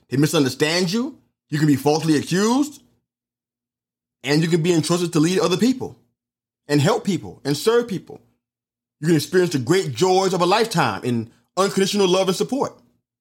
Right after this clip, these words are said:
It can go both ways. It's the risk that we must take because of who we are. But don't get it twisted.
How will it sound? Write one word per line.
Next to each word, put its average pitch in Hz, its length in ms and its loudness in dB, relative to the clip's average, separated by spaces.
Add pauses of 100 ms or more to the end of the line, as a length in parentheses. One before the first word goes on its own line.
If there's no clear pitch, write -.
(240)
It - 120 -8
can 226 100 -2
go 202 180 2
both 214 260 2
ways. 226 580 -2 (1700)
It's 180 160 -4
the 170 140 0
risk 180 360 0
that 143 140 -4
we 170 120 0
must 196 340 0
take - 320 -2 (1300)
because 151 240 -2
of 147 80 2
who 156 160 2
we 156 120 2
are. 165 320 -4 (1800)
But 110 100 -10
don't 139 220 0
get 180 100 0
it 208 80 -2
twisted. 180 480 -2